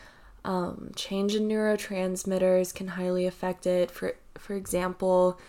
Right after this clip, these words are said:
people with Parkinson's disease may get dopamine replacement therapy, which often causes a high sex drive and s-, sometimes hypersexuality. Um, hormone levels affect it dramatically too. Higher dis-,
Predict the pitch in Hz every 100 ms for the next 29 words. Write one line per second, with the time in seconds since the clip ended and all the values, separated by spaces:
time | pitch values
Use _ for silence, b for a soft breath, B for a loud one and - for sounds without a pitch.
0 | B B B B B - 240 240 233 226
1 | - 185 185 240 226 180 180 - 170 175
2 | 170 175 175 - - - 185 180 180 180
3 | 180 175 - - 185 180 185 180 180 180
4 | 180 208 180 175 175 220 - - - 92
5 | - - - - 208 269 196 185 - 190
6 | 202 - 196 180 185 180 175 170 170 165
7 | - 175 180 - 175 - - - - -
8 | - 175 175 - - - - - 190 208
9 | 196 - 202 - - 175 - - - -
10 | - 175 185 185 - - - B B B
11 | B B B - 180 - - - 202 220
12 | 254 240 208 202 202 208 208 - - 208
13 | 196 190 190 - 202 190 190 190 202 196
14 | 233 208 180 180 185 190 190